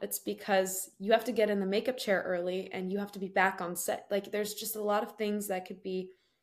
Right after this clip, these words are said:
misconstrued. And I think if we don't keep each other in check, and that's a <laughs> responsibility we have, especially as cast members, then,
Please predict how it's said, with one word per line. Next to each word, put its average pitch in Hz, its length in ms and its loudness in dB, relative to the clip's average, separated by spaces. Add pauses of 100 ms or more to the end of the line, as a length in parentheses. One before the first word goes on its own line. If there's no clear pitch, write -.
(220)
misconstrued. 208 600 -2
And 190 140 -2
I 185 60 -2
think 208 200 -6
if 247 80 -6 (800)
we 208 140 -6
don't 220 240 -2
keep 202 220 -12
each 208 180 -10
other 202 180 -2
in 175 220 -8
check, - 420 -2 (1080)
and 190 80 -4
that's 190 140 -6
a - 40 -8
<laughs> 185 100 -6
responsibility 254 800 6
we 240 100 2
have, 196 200 4
especially 208 360 -2
as 202 80 -2
cast 190 320 -2
members, 220 360 -2
then, 185 320 -4